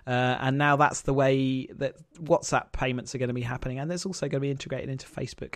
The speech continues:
and, um, Inst-, yeah, Instagram and Facebook as well as WhatsApp. Um,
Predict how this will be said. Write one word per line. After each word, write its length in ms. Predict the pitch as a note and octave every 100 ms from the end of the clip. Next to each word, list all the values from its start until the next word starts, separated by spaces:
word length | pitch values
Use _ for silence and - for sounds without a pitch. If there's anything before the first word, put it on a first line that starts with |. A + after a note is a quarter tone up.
| -
and, 520 | A#2+ A#2 A#2+ A#2 - -
um, 580 | A2+ A2+ A2+ A2 A2 -
Inst-, 240 | A#2+ - -
yeah, 180 | - B2
Instagram 260 | A#2 - A#2+
and 100 | A2+
Facebook 300 | A#2 - -
as 80 | -
well 100 | A2+
as 80 |
WhatsApp. 240 | A#2+ - - _ _ _ - _ _ _ _ _ _
Um, 320 | B2+ B2+ C3